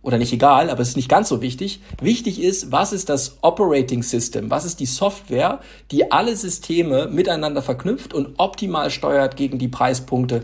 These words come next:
am Strommarkt und gegen meinen eigenen Einver-, Eigenverbrauch. Und Kunden verstehen das, weil es relativ einfach ist zu verstehen. Und deswegen kommen viele Kunden auf uns zu, die auch hören, dass wir mit Stiebel kompatibel sind oder mit,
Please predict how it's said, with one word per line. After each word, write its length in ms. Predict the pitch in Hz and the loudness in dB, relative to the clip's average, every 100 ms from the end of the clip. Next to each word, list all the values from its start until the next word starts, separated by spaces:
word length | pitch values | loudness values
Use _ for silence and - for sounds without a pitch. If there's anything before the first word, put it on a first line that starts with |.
| - | -2
am 200 | 175 214 | 0 0
Strommarkt 600 | - 139 139 135 135 - | 0 0 2 0 0 -2
und 160 | 160 | -2
gegen 220 | 147 143 131 | 0 0 0
meinen 180 | 123 | 0
eigenen 300 | 123 120 120 | -2 -2 -4
Einver-, 360 | - 123 113 - | -4 -6 -6 -2
Eigenverbrauch. 600 | 131 110 - 104 113 - - - - | -2 -2 -4 -6 -6 -8 -16 -8 -2
Und 160 | 131 | 2
Kunden 300 | 127 208 185 | 4 4 2
verstehen 340 | 147 127 143 180 | -4 0 2 2
das, 300 | 202 - 147 | 0 -2 0
weil 220 | 131 139 | 0 0
es 320 | - 139 - - | -4 -12 -14 -4
relativ 520 | 139 143 135 127 - - _ _ - | 2 2 2 -2 -4 -16 _ _ 0
einfach 340 | 135 175 180 | 0 2 0
ist 180 | 196 196 | 0 -2
zu 100 | 196 | -4
verstehen. 520 | 190 - 175 214 254 - - | -4 -2 0 -2 -4 -12 -6
Und 160 | 139 131 | 0 4
deswegen 360 | 160 165 156 | 4 4 0
kommen 260 | 147 147 143 | 2 0 0
viele 300 | - 165 156 | -4 -2 -2
Kunden 260 | 160 156 | 0 -2
auf 160 | 147 143 | -2 -2
uns 240 | 135 127 | 0 0
zu, 180 | - 202 | -2 -2
die 160 | 165 143 | 0 -2
auch 200 | 147 - | -2 0
hören, 180 | 151 143 | 0 0
dass 140 | 131 | -2
wir 80 | 165 | -4
mit 140 | 175 | -4
Stiebel 340 | - - 131 127 | -6 -4 -2 -2
kompatibel 580 | 131 131 131 135 127 | -2 -4 -4 -4 -2
sind 260 | 123 123 123 | -2 -4 -4
oder 200 | 143 147 | -2 -2
mit, 180 | 165 | -2